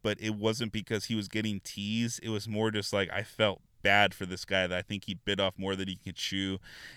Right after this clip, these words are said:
And, you know, the internet chewed him up and spat him out. You know, that's something that I'm pretty cognizant of on, you know, while trying to develop a persona on the internet and getting this show up and going, is that, you know, there's gonna be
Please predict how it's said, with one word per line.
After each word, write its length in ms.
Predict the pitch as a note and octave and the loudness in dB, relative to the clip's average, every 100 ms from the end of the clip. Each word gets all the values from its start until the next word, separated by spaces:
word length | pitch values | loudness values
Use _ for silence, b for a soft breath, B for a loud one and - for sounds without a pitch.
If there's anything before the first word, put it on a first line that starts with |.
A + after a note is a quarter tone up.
| - | -10
And, 480 | F#2 G#2+ A2 G#2+ - B B | 0 2 4 0 -6 B B
you 160 | - G#2+ | -4 0
know, 160 | G#2+ A#2 | 4 4
the 120 | G#2+ | 2
internet 600 | A2 A#2 A#2 A#2 A2 - | 0 2 4 4 4 0
chewed 280 | - A2+ A2+ | -2 0 2
him 120 | A2+ | 2
up 160 | A#2 | 2
and 100 | A2 | 0
spat 380 | - - G#2 G#2+ | -4 0 4 4
him 120 | A2+ | 4
out. 300 | F#2+ A2+ G2+ - B B B B | 2 2 0 -4 B B B B
You 120 | G2 | -4
know, 80 | G#2+ | -2
that's 160 | B2 - | -2 0
something 300 | A#2+ A2 A2 | 0 2 2
that 100 | G2+ | 2
I'm 120 | G#2 | 0
pretty 200 | A#2 G#2 | 0 0
cognizant 680 | - G2+ A2 G#2+ - A2 | 4 2 2 0 0 2
of 440 | G#2 A2 A2 G#2+ - - | 4 4 4 -2 -10 -6
on, 560 | G2+ G#2 G#2 G2+ G#2 G#2 B - | 0 2 4 2 -2 -6 B -12
you 160 | F#2+ | -4
know, 120 | G2+ F#2+ | -2 0
while 160 | F#2+ | 0
trying 360 | F#2 - F#2+ G2 | 0 -2 0 -2
to 200 | - G2 | -4 -4
develop 480 | F2+ F2+ G2 F#2+ - | -4 0 2 2 0
a 80 | F#2+ | -6
persona 480 | G2 - G2 G2 | -6 -4 -2 0
on 80 | G2 | 0
the 100 | F#2 | -2
internet 520 | F#2+ F#2+ G2+ G2 G2+ | -2 0 4 4 4
and 140 | E2 F2 | 2 -6
getting 260 | F#2+ F#2+ | -4 -4
this 100 | F#2 | -4
show 280 | - G2+ F#2+ | -4 0 2
up 160 | F#2 - | 0 -2
and 120 | E2 | -4
going, 480 | F#2+ G2+ G2+ G2 F#2+ B B B - | 0 2 2 0 -4 B B B -12
is 140 | F#2+ | -2
that, 220 | G2 G2 E2+ - - - - - _ - - | 2 2 0 -8 -12 -12 -20 -20 _ -18 -4
you 140 | G2+ | 0
know, 160 | G#2 G#2+ | 4 4
there's 200 | G#2 F2+ | 2 0
gonna 240 | G#2 G#2 | 2 2
be 360 | G2+ G#2+ G#2 | 2 2 2